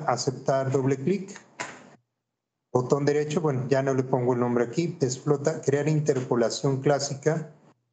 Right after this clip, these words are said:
Y vamos a ponerlo en unos noventa fotogramas. F seis. Aquí puedes agregar también el Easy In, Easy Out de una vez. Doble clic en quad.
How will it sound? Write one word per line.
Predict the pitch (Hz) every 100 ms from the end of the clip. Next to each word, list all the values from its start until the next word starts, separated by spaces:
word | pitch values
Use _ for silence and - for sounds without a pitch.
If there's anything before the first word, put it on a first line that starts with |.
| - - - _ _ _ _ _ _ _ _
Y | 165 165
vamos | 165 156 151
a | 147
ponerlo | 135 135 143
en | 139
unos | 147 147
noventa | 139 131 131 131
fotogramas. | 131 127 131 117 113 107 98 - -
F | 139 131
seis. | 143 - 165 196 175 131 123 - - - _ _ _ _ _ _ _ - - - -
Aquí | 156 -
puedes | 202 - 214
agregar | 185 156 147 151 151
también | 156 147 151
el | 147 151 147
Easy | 156 143 170 151
In, | 151
Easy | 143 - 151
Out | 147 180 - -
de |
una | 131 131
vez. | 127 165 175 - - - - - - _
Doble | - 123 120
clic | 120 120 -
en | 117
quad. | 113 156 175 -